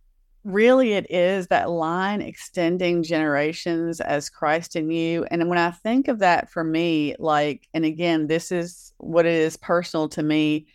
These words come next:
is I remember when I was nearly dying on the floor in front of my two young children from a miscarriage. And, um, I remember looking up at them, and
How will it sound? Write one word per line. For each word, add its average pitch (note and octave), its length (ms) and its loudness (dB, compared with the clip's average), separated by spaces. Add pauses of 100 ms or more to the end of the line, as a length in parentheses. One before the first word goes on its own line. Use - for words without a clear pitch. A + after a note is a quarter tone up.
(360)
is D#3 480 2 (240)
I E3 80 2
remember F3 1000 0
when E3 140 0
I D#3 120 2
was D#3 240 -2
nearly E3+ 400 2
dying D#3 500 0
on D#3 280 -2
the D3+ 80 -4
floor D3+ 380 -2
in C#3+ 100 -6
front D#3+ 160 0
of D#3 60 0
my D3+ 120 0
two D3+ 180 -6
young D3 220 -2
children D3+ 360 -2
from D3 180 -4
a C#3 40 -2
miscarriage. C3+ 840 -2 (540)
And, D3+ 540 2
um, C#3 460 0 (160)
I D#3 60 2
remember F#3 380 0
looking G3+ 300 -2
up D#3+ 160 -2
at D3+ 160 -6
them, C#3 360 -2 (100)
and D3+ 360 0